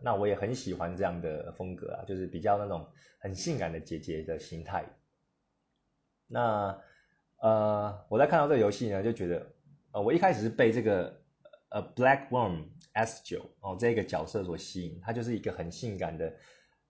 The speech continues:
有点像姐姐还是 milf 的角色，然后他有，他是黑，黑头发，然后有绑一个非常长的，呃，这个马尾，就麻花辫的辫子，然后就很性感，然后姿势啊，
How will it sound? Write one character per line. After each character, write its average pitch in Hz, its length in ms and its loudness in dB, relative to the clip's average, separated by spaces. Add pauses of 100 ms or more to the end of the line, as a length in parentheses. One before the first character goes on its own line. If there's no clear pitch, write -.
有 160 100 4
点 151 80 4
像 156 320 -2
姐 98 180 -2
姐 101 220 -2
还 95 160 2
是 113 80 -2
milf 117 400 0
的 85 100 -2
角 78 260 -6
色， 85 320 -6 (300)
然 98 160 -4
后 110 300 4
他 104 280 2
有， 85 400 -4
他 117 80 -2
是 120 60 0
黑， 117 300 0
黑 113 180 0
头 92 160 0
发， - 340 -6
然 87 80 -8
后 101 160 0
有 92 140 -2
绑 85 380 -4
一 - 20 -8
个 87 140 -4
非 101 160 -2
常 87 220 -8
长 85 340 -10
的， 82 240 -4 (1300)
呃， 87 220 -10
这 110 100 0
个 101 120 2
马 87 240 0
尾， 92 240 -4
就 107 180 0
麻 98 140 2
花 104 200 8
辫 95 220 0
的 85 220 -6 (460)
辫 85 240 -4
子， - 200 -20
然 98 100 -8
后 113 120 0
就 113 200 4
很 87 200 -6
性 95 300 -8
感， 82 260 -8
然 101 80 -12
后 104 220 -2 (520)
姿 127 200 0
势 127 280 0
啊， - 60 0